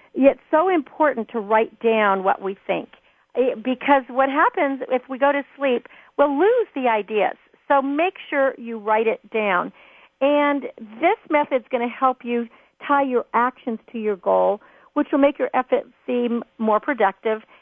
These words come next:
and then that productivity propels you even further. Now, what if you are a perfectionist? I know many people who are perfectionists, and,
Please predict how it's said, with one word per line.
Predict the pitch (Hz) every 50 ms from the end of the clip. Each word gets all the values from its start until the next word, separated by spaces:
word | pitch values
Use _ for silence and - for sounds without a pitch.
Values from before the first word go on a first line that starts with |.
| _ _ -
and | 262 269 262
then | 269 262 262 254 - _ -
that | 247 233 - -
productivity | - 277 269 220 254 240 - _ - - 349 370 277 285 254 240 240
propels | 233 - 254 240 - - 240 226 240 240 226
you | - 240
even | - - 214 208 185 196 196 190 _ _
further. | - 220 220 214 214 196 170 - - 185 _ _ _ _ _ _ _ _
Now, | - 294 320 320
what | 320 392 494 587 554 -
if | - -
you | 294 302 294 -
are | - 233 233 240 240
a | -
perfectionist? | 220 - 233 208 - - 202 196 - - - 196 180 156 165 - - -
I | - 233 254
know | 269 277 269 247
many | 240 233 233 233 247 262 262 254
people | - - - 202 208 - 202 190 185 190 - - - - - - -
who | - - 254 226
are | 233 226
perfectionists, | 226 - 240 - - 220 208 - - 226 208 208 208 - - -
and, | 277 277 285 277